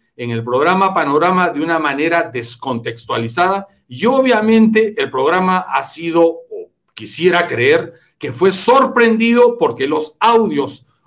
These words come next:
originales que tenían Rubín y que tenían Bosa, son ellos los que envían esos audios a Panorama. Y todo esto está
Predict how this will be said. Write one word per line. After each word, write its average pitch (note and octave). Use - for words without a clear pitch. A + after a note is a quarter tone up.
originales G#3+
que B2+
tenían D#3+
Rubín C#3
y E3
que C3
tenían F#3+
Bosa, A3+
son F#3
ellos C4+
los D3
que C3+
envían G3
esos F#3+
audios F#3
a C3+
Panorama. B2
Y D#3
todo A#3+
esto A3+
está A3